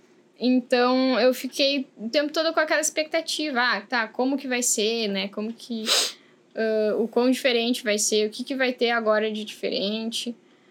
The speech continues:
como que vai ser o final, como que esses personagens novos aí se encaixam.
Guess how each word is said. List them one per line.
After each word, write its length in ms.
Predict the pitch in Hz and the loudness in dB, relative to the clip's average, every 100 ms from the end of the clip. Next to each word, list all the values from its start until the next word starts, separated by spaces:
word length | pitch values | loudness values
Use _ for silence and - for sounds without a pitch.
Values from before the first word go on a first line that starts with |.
| _ - | _ 0
como 200 | 247 247 | 2 2
que 60 | |
vai 140 | 247 240 | 2 2
ser 100 | 247 | 2
o 60 | |
final, 720 | 240 196 180 185 233 233 226 220 | 0 -4 0 4 4 4 2 0
como 220 | 214 226 | -4 -2
que 100 | 254 | -2
esses 240 | 240 - - | -2 -2 0
personagens 840 | 247 240 240 214 214 226 226 214 | 0 0 0 0 0 0 -2 -2
novos 480 | 214 208 220 220 208 | 0 2 0 -2 -2
aí 160 | 202 208 | 0 0
se 160 | - | -2
encaixam. 640 | 220 214 190 196 - 254 | -2 0 2 2 -2 -6